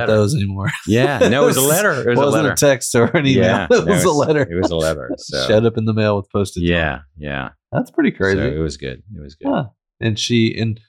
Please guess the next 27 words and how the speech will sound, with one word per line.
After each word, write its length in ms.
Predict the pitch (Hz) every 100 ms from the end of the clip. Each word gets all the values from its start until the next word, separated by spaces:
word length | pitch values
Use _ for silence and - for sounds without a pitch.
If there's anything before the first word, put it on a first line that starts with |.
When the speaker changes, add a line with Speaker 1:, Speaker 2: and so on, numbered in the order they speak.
| _ _ -
Speaker 2:
at 120 | 107
that 180 | 135 135
point, 200 | 131 101
was 120 | 107
Hunter 260 | 123 117 117
her 220 | 113 90
only? 460 | 113 110 113 110 - _
Is, 300 | - 104 - -
is 80 | 104
Speaker 1:
Yeah, 260 | 101 95 71
Hunter, 320 | 85 95 98
Speaker 2:
is 160 | 98 - _ 87
Speaker 1:
Hunter 320 | 85 85 82
was 320 | 80 73 -
her, 400 | 78 76 73 - _ _ -
her 80 |
only 220 | 76 80 82
child, 380 | 80 67 73 58
and, 380 | 78 71 67
uh, 240 | 71 69 67 _ _ _ _ _ _ _ _ -
um, 380 | 67 76 67 69
she, 420 | - 90 85 -
she 220 | - 87
was 160 | 85 80
up 180 | -
in 60 | 73
Chicago. 840 | - - - 69 62 50 50 76